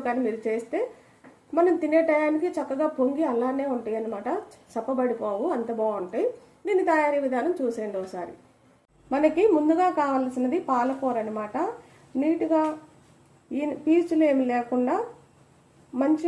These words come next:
ఆకులు ఉండేటట్టు చూసుకొని తీసుకోండి. ఇప్పుడు దీన్ని ఉడికించుకుందాం. ఇప్పుడు మనం స్టవ్ మీద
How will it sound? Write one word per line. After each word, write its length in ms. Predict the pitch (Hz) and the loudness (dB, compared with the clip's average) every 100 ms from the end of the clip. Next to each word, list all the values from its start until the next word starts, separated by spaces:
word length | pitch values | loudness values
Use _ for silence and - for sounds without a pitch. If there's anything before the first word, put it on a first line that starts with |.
| 294 | 2
ఆకులు 260 | 269 269 254 | 0 0 -2
ఉండేటట్టు 420 | 240 240 247 277 269 | -2 -2 -4 -6 -4
చూసుకొని 420 | 254 247 269 269 240 | -4 -2 -4 -4 -4
తీసుకోండి. 540 | 220 - 208 208 233 415 480 - - - - | -8 -10 -8 -4 -2 -2 -2 -10 -20 -20 -10
ఇప్పుడు 200 | 294 294 254 | -6 -4 -2
దీన్ని 240 | 294 277 427 311 | 0 2 4 4
ఉడికించుకుందాం. 720 | 254 262 247 - 202 214 320 453 - - - _ | 2 0 -2 -4 -6 -2 0 -2 -10 -20 -20 _
ఇప్పుడు 220 | 294 349 453 | -6 -2 2
మనం 180 | 302 277 269 | 2 0 -2
స్టవ్ 220 | 269 302 | -2 0
మీద 140 | 330 | 2